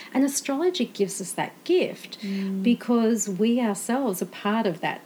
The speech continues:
Speaker 1: cycle, no matter how much we've detached from it
Speaker 2: Yeah.
Speaker 1: or are no longer aware that it's going on.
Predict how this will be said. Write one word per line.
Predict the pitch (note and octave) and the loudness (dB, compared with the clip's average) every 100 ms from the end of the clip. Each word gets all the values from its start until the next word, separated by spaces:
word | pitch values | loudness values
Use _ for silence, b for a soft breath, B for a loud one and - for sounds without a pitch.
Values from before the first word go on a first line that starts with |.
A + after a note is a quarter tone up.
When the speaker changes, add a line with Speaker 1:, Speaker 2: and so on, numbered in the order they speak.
| - | -16
Speaker 1:
cycle, | - E3 E3 D#3 | -4 -4 -2 -2
no | E3 | 0
matter | F3 | 0
how | E3+ G3 | 2 2
much | G#3 - - | 2 0 -4
we've | C#3+ | -6
detached | - - - A#3+ - - | -6 -4 -2 0 -2 -4
from | E3+ B2+ | -6 -6
it | A#2 G3 F3+ G3+ | -4 -4 -6 -10
Speaker 2:
Yeah. | - - | -10 -2
Speaker 1:
or | G3+ F#3 E3+ B B | 2 2 0 B B
are | G3+ | 4
no | G3+ G3+ | 6 6
longer | G3 F#3+ F3 | 4 4 2
aware | D#3+ D#3 E3 A3 E4 | 0 0 2 4 4
that | B3+ | 2
it's | E3+ - | 0 -2
going | G#3 F#3 D#3+ | -2 0 2
on. | B3+ G3 D#3 | 0 0 -2